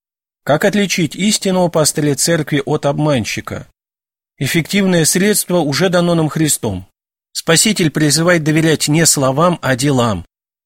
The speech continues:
Практика показывает, что между словами и делами действительно может пролегать, по слову Грибоедова,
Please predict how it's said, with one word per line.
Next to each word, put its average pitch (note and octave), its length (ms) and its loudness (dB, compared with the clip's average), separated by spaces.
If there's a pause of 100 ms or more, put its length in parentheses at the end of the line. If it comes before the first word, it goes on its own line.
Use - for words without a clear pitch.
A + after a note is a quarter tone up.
(140)
Практика E3+ 560 0
показывает, C3+ 600 0
что - 180 -2
между C#3 340 0
словами D3 480 2
и C#3 40 0
делами D#3+ 380 0
действительно E3 640 0
может D3+ 320 -2
пролегать, D3 500 0
по C#3 120 -2
слову D3 320 0
Грибоедова, C3 720 0